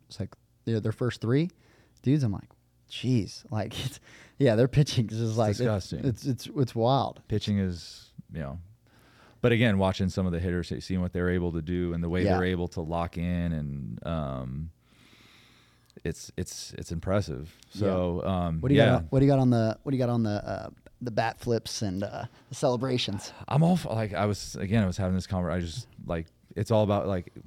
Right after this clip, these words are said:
Speaker 2: celebrate your victories, you
Speaker 1: Yeah.
Speaker 2: know? And, you know, when they start throwing bats towards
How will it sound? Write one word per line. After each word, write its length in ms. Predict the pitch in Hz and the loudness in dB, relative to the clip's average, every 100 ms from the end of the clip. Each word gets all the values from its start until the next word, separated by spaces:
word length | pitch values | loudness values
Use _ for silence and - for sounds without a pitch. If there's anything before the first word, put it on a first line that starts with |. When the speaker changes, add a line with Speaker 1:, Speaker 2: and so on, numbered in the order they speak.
| - | -14
Speaker 2:
celebrate 440 | - 113 107 101 | 0 2 2 2
your 100 | 90 87 | -2 -2
victories, 580 | 87 - 64 64 - - | -4 -4 -8 -8 -12 -8
you 100 | - | -2
Speaker 1:
Yeah. 80 | 92 | 0
Speaker 2:
know? 240 | 90 85 85 - | 0 -2 -4 -4
And, 800 | 90 90 90 90 90 87 87 90 _ _ _ - - _ | -2 0 0 0 0 0 -2 -6 _ _ _ -20 -20 _
you 120 | - 131 | 2 4
know, 80 | |
when 140 | 120 120 | 6 6
they 100 | 117 | 4
start 260 | - 131 | 4 2
throwing 260 | 113 110 98 | 4 4 4
bats 320 | 92 95 95 | 2 2 0
towards 320 | - 98 90 | -2 0 0